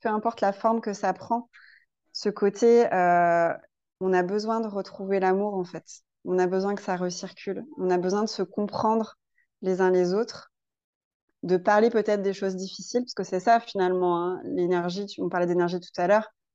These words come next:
L'énergie qui vient en premier, c'est ce qui est compliqué, hein. Donc, ça peut être, euh, « Ok, euh, t'as fait une fausse couche avant ma grossesse, j'ai besoin qu'on en parle.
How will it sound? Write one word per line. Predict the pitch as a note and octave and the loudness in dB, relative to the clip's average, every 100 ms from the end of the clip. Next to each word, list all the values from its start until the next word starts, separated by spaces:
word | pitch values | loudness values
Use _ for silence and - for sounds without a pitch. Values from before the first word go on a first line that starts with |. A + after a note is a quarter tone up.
| _ _ F#3 | _ _ 2
L'énergie | F#3 F#3 F#3 | 4 4 2
qui | - | -2
vient | F3+ F3+ | 2 2
en | |
premier, | F3 F3 G#3 | 2 0 0
c'est | A3+ F#3 | -2 -6
ce | |
qui | - | -8
est | F3 | -6
compliqué, | F3+ - E3+ A#3 | -6 -6 0 2
hein. | F#3 F#3+ _ _ - | 2 -2 _ _ -6
Donc, | E3+ | -4
ça | F#3 | -4
peut | F3 F3 | -2 2
être, | F#3 G3+ - | 2 2 -2
euh, « | F3 E3 E3 E3+ E3 E3+ _ _ _ _ - | 0 2 2 0 0 -4 _ _ _ _ -12
Ok, | F3 - | -10 -2
euh, | G3 G#3+ G3+ F3 E3 E3 E3 F3+ _ _ _ _ - | 0 2 2 2 0 -2 -4 -10 _ _ _ _ -10
t'as | F#3 | -8
fait | F#3+ | -4
une | F#3 | -4
fausse | F3+ G3+ - | -4 -6 -8
couche | - G#3 | -6 -2
avant | F3+ F3+ | 2 4
ma | F3+ | 2
grossesse, | F3 F#3 F3+ G#3+ F#3+ | 2 -2 0 -4 -4
j'ai | F3+ | -6
besoin | F3 F3+ | -2 -2
qu'on | F3+ F3+ | -2 -4
en | F3 | 0
parle. | G#3 F3 | 0 -2